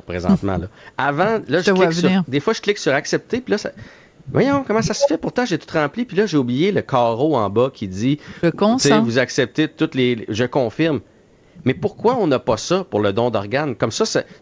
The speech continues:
Speaker 1: tout le monde prendrait une décision, oui ou non. Quand tu fais, quand tu demandes ta carte d'assurance maladie,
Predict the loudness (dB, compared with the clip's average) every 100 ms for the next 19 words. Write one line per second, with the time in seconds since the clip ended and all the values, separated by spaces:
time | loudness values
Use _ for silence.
0 | _ 2 2 4 2 2 0 -2 0 0
1 | 0 -2 -2 -2 0 0 2 0 -2 2
2 | 4 2 -2 -2 -4 -2 -4 -2 -2 -4
3 | -6 -4 -4 0 2 2 0 -2 -2 -2
4 | -2 -2 -2 0 -2 0 0 0 0